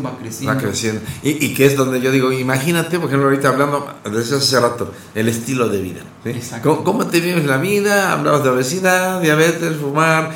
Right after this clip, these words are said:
Speaker 2: etcétera, etcétera. Y que a los sesenta estás más en riesgo de sufrir alguna situación, alguna situación de este tipo. Y que no mueras, y que quedes discapacitado o disfuncional a partir de un evento de estos.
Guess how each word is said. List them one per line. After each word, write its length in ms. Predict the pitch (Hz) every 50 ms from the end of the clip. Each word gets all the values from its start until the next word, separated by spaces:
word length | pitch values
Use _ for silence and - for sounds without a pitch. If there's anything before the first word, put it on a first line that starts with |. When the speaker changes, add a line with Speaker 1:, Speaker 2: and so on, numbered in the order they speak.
| - - 139
Speaker 2:
etcétera, 380 | 127 - 151 139 139 127 120
etcétera. 340 | 113 117 117 117 104 90 85 - - - - - - - - - -
Y 180 | 151 147 147
que 160 | 151 156 151
a 100 | 143 143
los 180 | 147 151 151 147
sesenta 840 | - 160 160 151 - 196 190 180 180 175 - 143 139 143 143 - - - - - - - - - - - - - - 117 104 - - 95 - 78 107
estás 280 | 113 113 135 139 135
más 200 | 135 143 151 139
en 160 | 139 127 120 -
riesgo 300 | 147 156 156 143 143 127
de 80 | 120
sufrir 380 | 117 113 113 117 123 143 160 151
alguna 320 | 139 127 127 139 139 135
situación, 520 | 123 117 113 - - 110 110 - 135 135 131
alguna 400 | 120 117 123 127 123 117 113 117 - - - - - -
situación 340 | - 113 - - 110 120 117
de 80 | 120
este 180 | 120 120 - 113
tipo. 360 | 104 113 101 - 101 90 - - - - - - - - - - - - - - - -
Y 180 | - 143 139 139
que 120 | 143 151
no 280 | 143 151 165 175 185 185
mueras, 840 | 180 175 175 180 185 190 190 185 175 165 139 135 - - - - - - - - - - - - -
y 100 | - 117
que 180 | 117 123 123 120
quedes 340 | - 170 170 170 160 135 139
discapacitado 1120 | 139 135 131 135 139 139 135 135 135 139 135 135 135 135 135 156 156 156 156 151 147 143
o 120 | 143 135 127
disfuncional 840 | 123 113 107 123 123 123 117 120 135 135 143 147 147 147 147 147 - - - -
a 160 | - 117 113
partir 400 | 123 123 120 120 120 147 143 131
de 160 | 120 127 123
un 180 | 123 127 131 135
evento 360 | 135 135 139 135 135 139 135
de 60 | 135 139
estos. 280 | 135 135 123 117 120